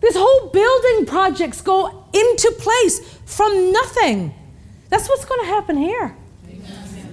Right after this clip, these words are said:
That's exactly what's gonna happen here. It's gonna happen in your personal lives. And then you're gonna be part of a corporate thing that's gonna do the exact same thing. And it's gonna be glorious.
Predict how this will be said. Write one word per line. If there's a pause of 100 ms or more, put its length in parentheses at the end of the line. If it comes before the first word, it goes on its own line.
(500)
That's
exactly
what's
gonna
happen
here. (180)
It's
gonna
happen
in
your
personal
lives. (580)
And
then
you're
gonna
be
part
of
a
corporate
thing
that's
gonna
do
the
exact
same
thing. (1000)
And
it's
gonna
be
glorious.